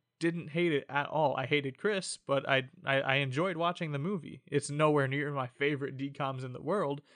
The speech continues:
um, but I enjoyed watching it. Uh, even with all the crappy editing around the, the montages, I was still okay with it. I did like the Val and Johnny storyline. Um, I liked the little moments where,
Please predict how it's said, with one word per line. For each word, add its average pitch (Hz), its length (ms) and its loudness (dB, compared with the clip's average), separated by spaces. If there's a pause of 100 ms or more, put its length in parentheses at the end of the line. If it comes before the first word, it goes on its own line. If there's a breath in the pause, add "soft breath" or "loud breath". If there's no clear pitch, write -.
(260 soft breath)
um, 143 320 0
but 151 100 -4
I 240 180 -2
enjoyed 247 280 -2
watching 139 360 0
it. - 220 -16
Uh, 139 340 2 (480)
even 190 340 0
with 165 220 4
all 147 200 4
the 139 140 2 (160)
crappy 147 480 0
editing 131 480 0 (120)
around 131 420 0
the, 127 260 -2
the 131 160 -4
montages, 127 800 -4
I 139 100 -2
was 147 160 -4
still 160 220 0
okay 123 260 2
with 95 200 -6
it. - 100 -12 (460 soft breath)
I 156 160 4
did 147 340 2
like 139 280 2
the 135 260 0
Val 135 480 -2
and 135 180 -6
Johnny 135 400 -4
storyline. 135 840 -2 (300 soft breath)
Um, 127 440 -6 (200)
I 139 120 2
liked 139 420 0
the 147 80 -2
little 139 240 0
moments 131 420 -2
where, 127 300 0